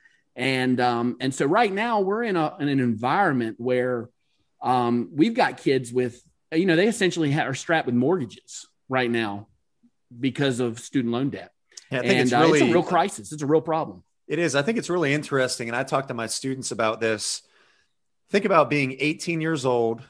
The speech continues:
Speaker 2: Many of our students as high school teachers have never had a job.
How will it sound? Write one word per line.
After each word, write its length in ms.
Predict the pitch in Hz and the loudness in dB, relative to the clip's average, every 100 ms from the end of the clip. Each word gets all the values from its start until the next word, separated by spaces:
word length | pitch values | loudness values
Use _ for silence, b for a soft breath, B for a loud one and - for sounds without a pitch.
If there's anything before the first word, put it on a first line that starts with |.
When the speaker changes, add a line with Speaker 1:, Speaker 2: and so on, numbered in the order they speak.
| _ - | _ -4
Speaker 2:
Many 260 | 131 160 | -2 0
of 80 | 147 | 2
our 120 | 123 | 0
students 760 | 117 - 123 123 131 - - - _ - | 0 -2 -4 -4 -6 -8 -8 -14 _ -10
as 140 | 113 | -6
high 140 | 135 123 | -2 -2
school 220 | - 107 | -4 -8
teachers 380 | - 120 120 107 | -6 -6 -6 -8
have 120 | 98 | -4
never 220 | 120 135 | -2 0
had 120 | 131 | 0
a 40 | 151 | 0
job. 500 | 127 101 107 120 | 0 0 0 -2